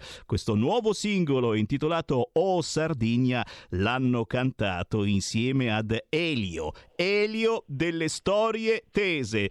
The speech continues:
E allora fatemi salutare la voce della band e autore dei testi.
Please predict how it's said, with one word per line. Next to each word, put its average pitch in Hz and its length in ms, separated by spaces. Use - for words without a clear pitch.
E - 120
allora 208 560
fatemi 226 440
salutare 180 760
la 151 160
voce 180 600
della 190 340
band 170 440
e 127 160
autore 175 720
dei 180 460
testi. 151 640